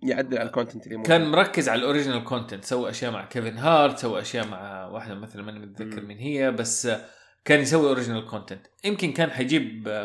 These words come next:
Speaker 2: كونتنت ثاني معاه، بس كان جزء كبير من القصة الاوريجينال كونتنت اللي هم راح يسووه.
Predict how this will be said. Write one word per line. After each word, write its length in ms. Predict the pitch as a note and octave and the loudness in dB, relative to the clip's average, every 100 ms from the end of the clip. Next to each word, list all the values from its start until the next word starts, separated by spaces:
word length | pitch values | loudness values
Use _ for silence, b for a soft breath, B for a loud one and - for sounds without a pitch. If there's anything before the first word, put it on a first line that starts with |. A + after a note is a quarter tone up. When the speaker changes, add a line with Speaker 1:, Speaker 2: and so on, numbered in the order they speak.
| G#2+ | -2
Speaker 2:
كونتنت 380 | D3 C#3 A2 | -4 -2 -4
ثاني 260 | G#2 C#3 A#2 | 0 2 2
معاه، 360 | G#2+ A#2+ F#3+ B B B | -2 -2 -2 B B B
بس 260 | A2 B2 B2 | -4 -2 0
كان 180 | C#3 B2+ | 0 0
جزء 280 | D#3 C#3 | 0 -2
كبير 280 | B2 C3+ D#3+ | -2 2 2
من 80 | A#2+ | 2
القصة 300 | A#2 D3+ E3+ | 0 0 0
الاوريجينال 440 | B2 A2+ A2+ G#2+ G2+ | 0 -2 -4 -8 -10
كونتنت 400 | A2+ G#2 G2 F#2 | -10 -10 -14 -16
اللي 140 | F#2 | -18
هم 160 | F#2+ F2+ | -16 -14
راح 180 | F#2 - | -14 -16
يسووه. 340 | - F2 - | -18 -18 -20